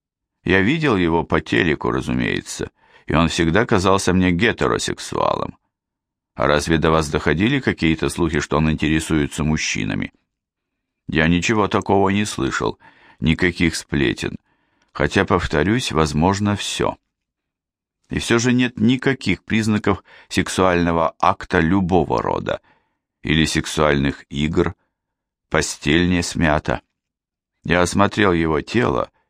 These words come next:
и не обнаружил никаких волосков, ни лобковых, ни других, только его собственные. Он чист, как стёклышко».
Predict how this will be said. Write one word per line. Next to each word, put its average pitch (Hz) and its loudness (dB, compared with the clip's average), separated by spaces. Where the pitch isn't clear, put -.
и - -2
не 85 4
обнаружил 92 2
никаких 110 -2
волосков, 82 -2
ни 85 4
лобковых, 87 0
ни 76 -2
других, 71 -4
только 78 0
его 85 2
собственные. 50 -6
Он 95 2
чист, - -4
как - 0
стёклышко». - -4